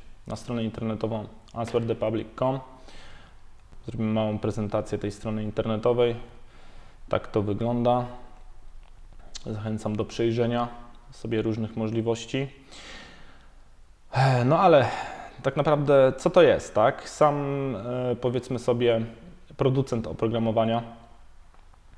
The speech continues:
daje nam tutaj taką krótką informację, żeby, że dzięki niemu uzyskujemy dostęp w zasadzie natychmiastowy, wgląd w wyniki wyszukiwania, e, bezpośrednio, powiedzmy, z umysłów Twoich klientów. E,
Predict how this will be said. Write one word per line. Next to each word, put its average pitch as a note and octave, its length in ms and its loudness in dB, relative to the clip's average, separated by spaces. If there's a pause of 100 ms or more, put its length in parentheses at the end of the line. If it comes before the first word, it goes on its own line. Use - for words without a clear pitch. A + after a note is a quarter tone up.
(300)
daje A2+ 300 2
nam A2 160 0
tutaj A2 340 2 (240)
taką A2+ 220 -2
krótką A2+ 320 -6
informację, A2+ 720 0 (320)
żeby, A2+ 280 0 (220)
że A#2 240 0
dzięki B2 280 0
niemu C3+ 220 6
uzyskujemy B2 520 0
dostęp A#2+ 400 0 (320)
w - 20 -20
zasadzie A#2+ 280 0
natychmiastowy, B2 720 4 (280)
wgląd A#2+ 420 2
w A#2 40 0
wyniki A#2 340 0
wyszukiwania, A2+ 720 2 (300)
e, G#2+ 440 0 (500)
bezpośrednio, A2+ 760 0 (120)
powiedzmy, G2+ 520 -4
z G#2+ 80 -4
umysłów G#2+ 380 -2
Twoich G2+ 280 -4
klientów. G#2+ 520 -2 (920)
E, A2+ 680 -2